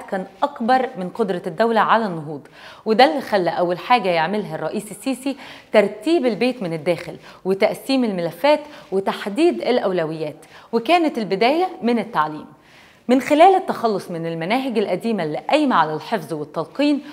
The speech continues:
وتبني مناهج جديدة هدفها التفكير والإبداع والابتكار،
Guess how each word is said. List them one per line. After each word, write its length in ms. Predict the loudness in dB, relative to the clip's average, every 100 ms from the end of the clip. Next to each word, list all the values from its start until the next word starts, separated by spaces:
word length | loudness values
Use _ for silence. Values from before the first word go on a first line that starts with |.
| -8
وتبني 640 | -2 0 2 2 2 2 2
مناهج 400 | 0 -4 -6 -6
جديدة 320 | -4 -2 2
هدفها 500 | 0 0 0 0 -2
التفكير 580 | -4 -4 -4 0 0 0
والإبداع 680 | 0 0 0 0 2 4 4
والابتكار، 640 | 4 0 0 -6 -4 -4